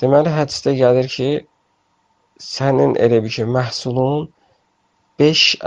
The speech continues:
əvsaqa çatmalıdır. Əvsaq da elə bil ki, ərəblərdə ölçü vahididir. Bir əvsaq altmış, elə bil ki, sağdır. Bir sağda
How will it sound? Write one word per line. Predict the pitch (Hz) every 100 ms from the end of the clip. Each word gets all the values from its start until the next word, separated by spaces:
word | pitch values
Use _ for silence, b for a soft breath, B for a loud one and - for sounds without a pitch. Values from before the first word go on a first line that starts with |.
| 120
əvsaqa | 110 110 - 123 131 120
çatmalıdır. | 113 - 110 98 98 104 -
Əvsaq | 127 123 143 139 -
da | 131 135 120
elə | 120 120
bil | 113
ki, | - 113 104 - _ _ _ _ _ _ _ _ - 120
ərəblərdə | 117 110 113 113 113 - 113
ölçü | 107 - 117
vahididir. | 104 117 123 107 107 117 143 - _ _ _ _ _ _ _ _ - B B B _ _ 160
Bir | 151 - 131
əvsaq | 127 - 160 160 - - 135
altmış, | 123 135 147 143 - 131
elə | 135
bil | 123
ki, | -
sağdır. | - 120 107 92 - - _ _ _ _ _ _ _ _ _ _ _ _ -
Bir | 160 151
sağda | - 151 143 117 139